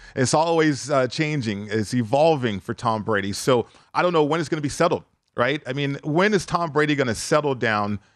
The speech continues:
not only as a person in his personal life, but on the field as a quarterback for the Tampa Bay Buccaneers? And for me, uh, that is giving me pause. I'm pumping the brakes in terms of betting this team. I, I gotta see it, uh, Patrick. I gotta see it come together here for, uh, Tampa Bay.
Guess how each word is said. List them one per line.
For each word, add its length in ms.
not 120
only 200
as 140
a 40
person 540
in 140
his 100
personal 400
life, 260
but 160
on 160
the 80
field 540
as 160
a 40
quarterback 520
for 120
the 60
Tampa 300
Bay 140
Buccaneers? 580
And 100
for 140
me, 380
uh, 180
that 440
is 360
giving 260
me 120
pause. 420
I'm 120
pumping 300
the 60
brakes 320
in 80
terms 220
of 120
betting 300
this 140
team. 180
I, 160
I 100
gotta 260
see 320
it, 180
uh, 160
Patrick. 440
I 100
gotta 160
see 240
it 100
come 220
together 380
here 280
for, 460
uh, 80
Tampa 320
Bay. 220